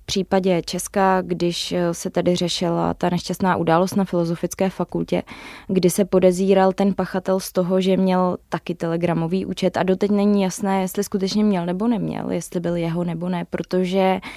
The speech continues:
policie nedostala žádnou odpověď od Telegramu. A to je i v tomhle případě, kdy se bude skutečně složitě prokazovat,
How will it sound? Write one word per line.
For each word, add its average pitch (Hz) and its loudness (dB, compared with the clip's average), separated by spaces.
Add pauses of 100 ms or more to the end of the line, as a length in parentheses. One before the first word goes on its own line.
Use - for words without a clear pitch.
(380)
policie 190 4
nedostala 190 2
žádnou 185 2
odpověď 185 -2
od - -8
Telegramu. 175 -2
A 180 -2
to - -4
je 190 4
i 202 -2
v - -8
tomhle 185 0
případě, 185 0 (420)
kdy 180 2
se 190 0
bude 185 4
skutečně 190 -2
složitě 185 0
prokazovat, 180 0